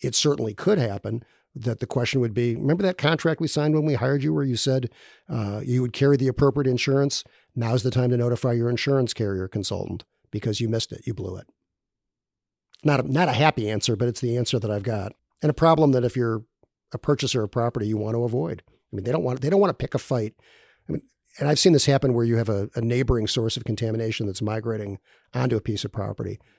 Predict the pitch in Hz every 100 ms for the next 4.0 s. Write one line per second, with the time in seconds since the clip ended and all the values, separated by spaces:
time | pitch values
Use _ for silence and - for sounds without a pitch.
0 | _ - 214 - 185 120 135 123 101 117
1 | 104 110 - 117 107 123 120 101 98 98
2 | - 104 127 143 160 135 - 110 101 -
3 | 110 120 110 107 110 101 117 120 98